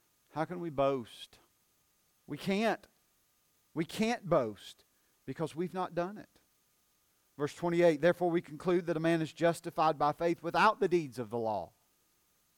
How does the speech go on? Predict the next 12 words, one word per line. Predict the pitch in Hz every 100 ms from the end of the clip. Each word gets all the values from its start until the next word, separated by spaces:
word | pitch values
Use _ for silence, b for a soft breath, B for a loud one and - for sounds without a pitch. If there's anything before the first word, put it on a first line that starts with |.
| _ _ _ _ -
That's | 156 208 -
the | 240
reason | 247 226 220
boasting's | 208 247 - 226 196
excluded. | 208 - 240 247 254 190 - b b b
The | 170
reason | 196 277 226 247
we | 240
can't | 240 240 220
boast | 254 285 -
is | 196
because | 214 226